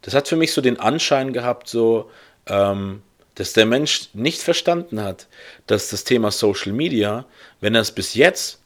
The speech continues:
noch nicht irgendwie gerissen hat, wenn er bis jetzt noch irgendwie total unwichtig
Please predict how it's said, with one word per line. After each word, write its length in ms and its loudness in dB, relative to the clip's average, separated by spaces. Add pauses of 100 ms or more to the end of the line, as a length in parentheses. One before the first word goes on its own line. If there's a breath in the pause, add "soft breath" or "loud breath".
noch 200 -2
nicht 300 -6
irgendwie 240 -6
gerissen 480 -2
hat, 220 -14 (440 soft breath)
wenn 140 0
er 100 4
bis 360 -6
jetzt 340 6
noch 120 -2
irgendwie 340 -8
total 520 0
unwichtig 840 -2